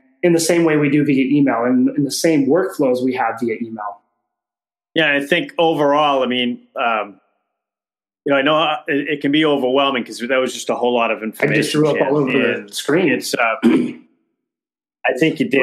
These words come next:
Speaker 1: Uh, it's
Speaker 2: So it's dripping
Speaker 1: everywhere.
Speaker 2: down my side. So, uh, you know, it's not something where you just, like, say, "Oh, I'm just gonna set the whole thing up." It, it really takes, you know, there's definitely some practice, um, and we always come back to it: is, is you really need to have an overall strategy, uh, or it doesn't work.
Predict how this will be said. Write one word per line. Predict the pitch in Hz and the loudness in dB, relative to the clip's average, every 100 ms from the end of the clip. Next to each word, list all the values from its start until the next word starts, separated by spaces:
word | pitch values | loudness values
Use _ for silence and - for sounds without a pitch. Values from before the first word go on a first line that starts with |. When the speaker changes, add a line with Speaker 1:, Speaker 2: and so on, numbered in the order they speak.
| 147 | 0
Speaker 1:
Uh, | - 131 | -4 -2
it's | - | 0
Speaker 2:
So | |
it's | 185 190 | 2 2
dripping | 180 160 | 2 2
Speaker 1:
everywhere. | 135 | 0
Speaker 2:
down | 113 107 - | -2 -4 -4
my | 143 135 | -2 -2
side. | - 131 104 101 - _ _ _ _ _ _ _ _ - | -2 -2 -2 -4 -10 _ _ _ _ _ _ _ _ -10
So, | - 165 156 147 - _ _ 175 | 0 2 2 0 -6 _ _ -2
uh, | 165 139 - - _ | 0 2 -2 -6 _
you | - 135 | -14 -4
know, | 170 | -2
it's | 143 - | -2 0
not | 185 190 | 0 0
something | 208 190 | -2 0
where | 165 | 2
you | 147 | 2
just, | 147 139 | 0 -2
like, | 151 113 | -2 -2
say, | - 143 | 0 0
"Oh, | 160 | 2
I'm | 151 156 | 0 -2
just | 147 | -2
gonna | 160 139 | -2 -2
set | 165 143 | 0 -2
the | 139 | 0
whole | 135 127 | -2 -2
thing | 131 120 | -2 0
up." | 131 110 - | 0 -2 -6
It, | 113 - | -12 -6
it | |
really | 131 165 190 165 | 0 0 0 0
takes, | 160 151 - - | 0 -2 -4 -8
you | 143 | -4
know, | 123 | -4
there's | 113 | -4
definitely | 131 143 147 | -2 -2 -2
some | 143 139 | -2 -4
practice, | - 131 127 135 123 - - | 0 0 0 -4 -4 -8 -6
um, | 127 110 107 107 _ _ _ | -4 -2 -4 -10 _ _ _
and | 123 | -4
we | 123 | 0
always | 135 139 139 | 2 2 0
come | 131 | 0
back | 123 120 113 | 0 0 -2
to | 117 | -2
it: | 110 | 0
is, | 107 104 - | 0 -2 -6
is | 131 104 - | -8 -8 -4
you | 117 | 0
really | 143 147 | 2 2
need | 143 139 | 2 2
to | |
have | 135 131 | 0 0
an | 120 | 0
overall | 123 117 123 110 | 0 2 0 0
strategy, | - 123 123 117 107 101 101 - | -2 0 0 -2 -6 -8 -10 -8
uh, | 113 117 | -6 0
or | 131 123 | 0 0
it | 117 | 0
doesn't | 127 113 110 | -2 -2 -8
work. | 113 113 95 | -2 0 -2